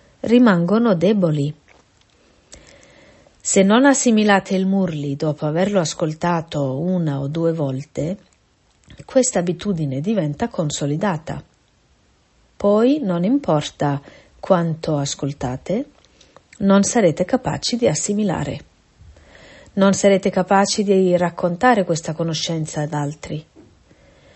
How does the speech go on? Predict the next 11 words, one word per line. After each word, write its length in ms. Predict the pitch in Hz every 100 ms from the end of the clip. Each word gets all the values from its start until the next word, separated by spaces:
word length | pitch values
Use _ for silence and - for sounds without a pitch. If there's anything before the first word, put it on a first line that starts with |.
| _ _ _ -
Quelli 260 | - 240
che 120 | 247 240
assimilano, 960 | - - 214 190 175 160 156 147 127
quelli 260 | - 220 226
che 160 | - 208
l'assimilano 880 | 196 202 - 226 190 165 147 139 139
avranno 400 | 147 165 180 180
interesse 640 | 160 214 233 214 - 151
di 100 | 139
fare 260 | 139 139 147
servizio, 800 | - 147 135 139 - - -